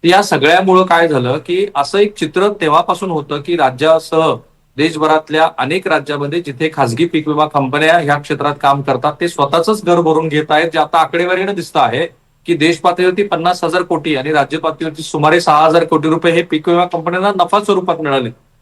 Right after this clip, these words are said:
आणि आता याच्यावरती उपाय म्हणजे काय? मधल्या काळात एक बीड पॅटर्नची चर्चा झाली किंवा तेलंगणा सारख्या राज्यानं जिथे सरसकट शेतकऱ्यांना एकरी दहा हजार रुपये दिले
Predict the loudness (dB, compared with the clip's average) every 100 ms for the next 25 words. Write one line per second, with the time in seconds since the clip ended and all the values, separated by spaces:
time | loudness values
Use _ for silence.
0 | -2 0 2 2 0 0 -2 -2 0 0
1 | 0 -2 -2 2 0 0 -4 -4 -2 -2
2 | -2 -2 0 2 0 -2 -4 -10 -8 -8
3 | -4 -2 0 0 -2 _ _ _ 0 2
4 | 4 4 4 2 0 0 0 2 2 0
5 | -2 -2 -4 -6 -2 -2 -2 0 0 0
6 | -2 -2 0 0 2 2 0 -2 0 0
7 | 2 2 2 0 0 -2 0 0